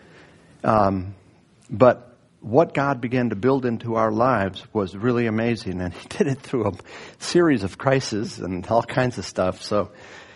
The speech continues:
it's been exciting. It's been wonderful. We're so grateful to be a part of the church here and, again, to be here with you tonight.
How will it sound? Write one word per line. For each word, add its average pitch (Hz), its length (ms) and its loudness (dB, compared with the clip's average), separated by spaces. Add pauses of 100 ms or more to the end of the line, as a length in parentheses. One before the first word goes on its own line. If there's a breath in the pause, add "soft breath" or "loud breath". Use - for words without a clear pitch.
it's 117 140 0
been 131 220 4
exciting. 127 460 4
It's 110 120 -4
been 110 240 0
wonderful. 113 420 0
We're 104 140 -2
so 123 380 2
grateful 110 460 0
to 101 80 -4
be 104 140 -2
a 101 60 0
part 113 260 2
of 107 60 -2
the 104 80 -6
church - 360 -2
here 101 360 0
and, 92 220 -4
again, 98 340 -2
to 101 100 -8
be 95 160 -6
here 101 180 -4
with 95 240 -6
you 90 80 -8
tonight. 95 460 -4